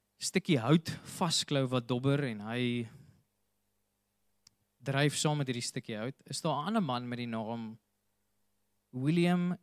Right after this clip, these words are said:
John Myers. En hy getuig toe,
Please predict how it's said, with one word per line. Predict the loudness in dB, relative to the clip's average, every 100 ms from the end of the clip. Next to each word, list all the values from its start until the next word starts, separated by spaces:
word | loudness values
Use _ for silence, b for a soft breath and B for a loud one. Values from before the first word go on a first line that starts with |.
| -14
John | -4 0 0 -2 -4 -8 -12 _ _ _ _
Myers. | -8 -4 -2 -2 -6 -8 -10 -10 -14 _ _ _ _ _ _ _ _ _ _ _ _ _ _ -4
En | 2
hy | 2
getuig | 2 4 4 4
toe, | 0 -2